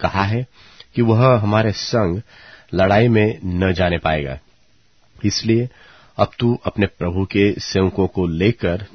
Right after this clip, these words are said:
जो तेरे साथ आए हैं, बिहान को तड़के उठना, और तुम बिहान को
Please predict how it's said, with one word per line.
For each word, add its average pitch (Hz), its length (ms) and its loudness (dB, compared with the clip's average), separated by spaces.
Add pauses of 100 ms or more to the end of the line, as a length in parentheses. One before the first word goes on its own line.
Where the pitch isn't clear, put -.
(160)
जो 98 220 4
तेरे 90 300 -4
साथ 101 360 -2 (120)
आए 117 160 0
हैं, 95 300 -2 (540)
बिहान 113 460 2
को 113 300 0 (160)
तड़के 95 300 0
उठना, 78 400 -4 (320)
और 101 280 0 (500)
तुम 104 340 0
बिहान 92 500 -2
को 107 360 0